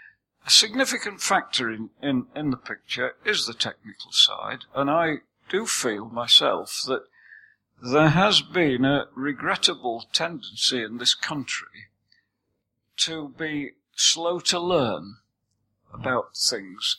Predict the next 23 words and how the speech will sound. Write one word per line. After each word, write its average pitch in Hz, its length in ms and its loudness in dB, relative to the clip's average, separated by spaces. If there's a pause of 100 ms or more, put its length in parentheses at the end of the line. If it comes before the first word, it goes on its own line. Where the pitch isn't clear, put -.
(100)
technically. 107 680 -6 (600)
Um, 127 600 2 (140)
for 151 320 4
example, 135 920 4 (100)
uh, 113 360 -2 (360)
it - 100 -18
was 135 140 -4
mentioned 131 560 4
earlier 123 440 4
that, 117 480 0
uh, 113 340 -4 (160)
the, 120 300 -4
um, 117 240 -4 (800)
the, 127 160 -6 (160)
the 131 80 -12
great 127 320 2
difference 123 480 -2
between 120 420 -6
the 120 60 -8
Boeing 120 520 0 (160)
airliners 117 880 2
with 113 160 -12
the 113 280 -6